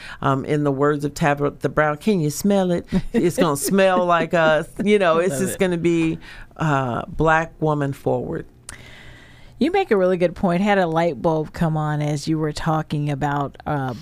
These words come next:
Speaker 2: your bone health. And, you know, family, too, one thing to consider, which I didn't consider until just now, is that the impact of medications, if you're on long-term
Speaker 1: Mm-hmm.
Speaker 2: medication, like for me, I'm on thyroid hormone for the rest
Speaker 1: Mm-hmm.
Speaker 2: of my life 'cause I don't have a thyroid.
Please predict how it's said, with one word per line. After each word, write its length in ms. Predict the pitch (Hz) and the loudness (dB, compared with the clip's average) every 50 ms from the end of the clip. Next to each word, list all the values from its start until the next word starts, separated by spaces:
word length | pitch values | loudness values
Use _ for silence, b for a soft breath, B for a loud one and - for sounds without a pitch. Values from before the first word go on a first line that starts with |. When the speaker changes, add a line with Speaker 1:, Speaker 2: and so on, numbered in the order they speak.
| - - - - | -14 -20 -12 -8
Speaker 2:
your 220 | 175 160 160 156 | -2 0 0 0
bone 440 | 151 143 156 156 156 156 156 156 156 | 0 -2 -2 -2 -2 -2 -2 -2 -2
health. 460 | 156 143 165 156 143 139 165 - - | -2 -2 -2 -2 -2 -2 -4 -8 -8
And, 220 | 110 131 151 156 160 | -6 -4 -4 -2 -2
you 100 | 170 170 | -2 -2
know, 420 | 170 165 160 156 151 151 165 - - _ _ | -2 -2 -2 -2 -4 -4 -6 -10 -14 _ _
family, 480 | - - 170 165 160 156 156 160 160 | -8 -4 -4 -2 -2 -2 -4 -4 -6
too, 300 | 147 - - - 180 165 | -6 -4 -2 0 0 0
one 260 | 156 156 175 185 196 196 | 0 0 0 0 0 0
thing 220 | - 190 165 160 | -2 -2 -2 -2
to 100 | 151 151 | -4 -6
consider, 880 | - - - 156 151 147 - - - 190 214 254 240 165 147 147 151 147 | -6 -4 -4 -4 -4 -6 -6 -4 -2 -2 0 0 0 0 0 -2 -2 -2
which 220 | 147 151 147 - | -4 -4 -2 -2
I 80 | 156 165 | -2 0
didn't 280 | 180 208 208 208 180 | 0 -2 -2 -4 -4
consider 420 | - 175 156 156 - 160 147 156 151 | -4 -4 -4 -2 -2 -2 -2 -4 -4
until 400 | 151 151 143 - - 131 143 147 | -6 -8 -8 -6 -6 -4 -4 -4
just 260 | 139 151 147 - - | -4 -6 -6 -6 -6
now, 460 | 135 143 175 190 220 226 170 143 139 | -6 -6 -4 -4 -2 -2 -2 -2 -2
is 180 | 143 147 147 - | -2 -4 -4 -2
that 260 | 156 143 127 135 - - - | -4 -4 -4 -6 -10 -8 -4
the 120 | 165 156 - 185 | -4 -4 -2 -2
impact 440 | 190 185 185 - 196 170 165 - - | -4 -4 -2 -2 -2 -2 -2 -2 -4
of 120 | 160 151 | -4 -4
medications, 840 | 147 156 156 151 151 151 147 - - 160 151 175 - - 233 226 185 | -4 -4 -4 -4 -4 -4 -6 -4 -4 -2 -2 -2 -2 -2 -2 -2 -2
if 100 | 165 - | -2 -2
you're 120 | 170 170 165 | -2 -2 0
on 160 | 160 147 147 | 0 -2 -2
long-term 420 | 147 147 156 170 170 180 214 180 175 | -4 -4 -4 -6 -6 -6 -4 -4 -2
Speaker 1:
Mm-hmm. 40 | 175 | -2
Speaker 2:
medication, 540 | 185 190 196 214 - 202 202 233 - - - B 208 B B B B | -2 -4 -4 -4 -4 -4 -4 -4 -6 -8 -10 B -16 B B B B
like 120 | - 185 180 | -2 -2 0
for 160 | - 196 180 | 0 -2 -2
me, 220 | 180 175 170 156 | 0 0 0 -2
I'm 240 | 131 110 143 156 160 156 | -2 -2 -2 -4 -4 -4
on 160 | 151 151 160 | -4 -6 -6
thyroid 640 | - - 151 156 160 156 151 151 151 151 151 147 | -4 -2 0 0 0 0 -2 -2 -2 -2 -4 -4
hormone 540 | 165 - 220 240 302 311 180 139 135 139 139 | -4 -6 -4 -2 -2 -2 -2 -2 -4 -6 -8
for 160 | - - 143 | -8 -4 -2
the 80 | - - | -2 0
rest 180 | 165 175 185 | 0 0 -2
Speaker 1:
Mm-hmm. 80 | 185 180 | -2 -4
Speaker 2:
of 60 | 151 | -4
my 120 | 147 139 131 | -4 -6 -6
life 240 | 131 139 147 - | -6 -6 -8 -6
'cause 180 | - - 165 147 | -6 -6 -4 -4
I 100 | 156 156 | -4 -4
don't 260 | 156 151 151 143 - 147 | -4 -4 -6 -8 -10 -10
have 140 | 147 147 | -10 -8
a 80 | 127 131 | -8 -8
thyroid. 720 | - - 185 196 240 208 120 87 58 - 113 117 151 - | -6 -6 -4 -4 -4 -4 -6 -6 -8 -10 -12 -14 -16 -20